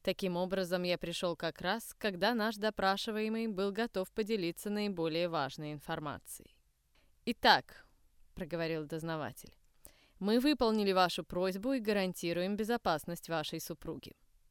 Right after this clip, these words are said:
Теперь прошу от вас ответного содействия. Кто в ваших рядах носит прозвище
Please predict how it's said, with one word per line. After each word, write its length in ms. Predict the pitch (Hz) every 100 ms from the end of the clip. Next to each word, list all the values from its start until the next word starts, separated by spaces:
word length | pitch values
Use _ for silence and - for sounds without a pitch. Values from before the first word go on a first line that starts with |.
| _
Теперь 380 | - 196 202 208
прошу 360 | - 190 - 180
от 180 | 160 156
вас 280 | 165 214 - - - - _ _ _ _
ответного 640 | 220 - 196 240 247 233 226
содействия. 800 | 233 185 165 143 - - - - _ _ -
Кто 320 | - 240 262
в 40 |
ваших 380 | 226 233 - -
рядах 400 | 226 180 185 214
носит 400 | 208 185 - -
прозвище 640 | - 175 156 156 160 -